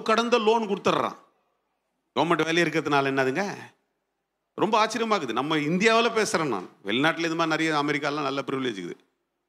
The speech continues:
அப்போ நான் யோசிச்சு பார்த்தேன், அதை கொஞ்சம் ஒப்பிட்டு இதுல யோசிச்சு பார்த்தேன், இந்த மனுஷன் எப்படி இருந்திருப்பாரு? ஹலோ,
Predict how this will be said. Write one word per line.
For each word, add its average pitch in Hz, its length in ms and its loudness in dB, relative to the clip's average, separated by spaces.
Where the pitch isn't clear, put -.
அப்போ - 240 2
நான் 208 160 4
யோசிச்சு 277 380 4
பார்த்தேன், 190 420 4
அதை 170 140 4
கொஞ்சம் 165 260 4
ஒப்பிட்டு 196 320 -2
இதுல 175 220 2
யோசிச்சு 202 260 0
பார்த்தேன், 165 240 2
இந்த 175 100 0
மனுஷன் 214 280 2
எப்படி 214 160 0
இருந்திருப்பாரு? 196 500 2
ஹலோ, 120 180 4